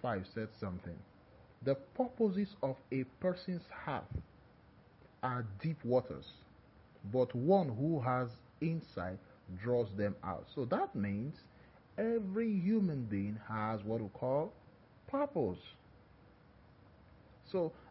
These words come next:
they are right inside of you. So you must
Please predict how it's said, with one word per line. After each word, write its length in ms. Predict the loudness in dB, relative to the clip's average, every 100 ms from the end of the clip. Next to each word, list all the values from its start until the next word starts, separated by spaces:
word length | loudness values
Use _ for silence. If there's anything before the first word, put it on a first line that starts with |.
| 4
they 160 | 6
are 220 | 6 4
right 360 | 0 0 0 0 -2
inside 680 | 0 0 -2 -8 -2 0 2
of 180 | 2 0
you. 320 | 0 0 0 -4 -12 -20 -20 -20 -20 -20 -20 -20 -20 -20 -20 2
So 100 | 4
you 220 | 6 6
must 480 | 6 4 4 2 -2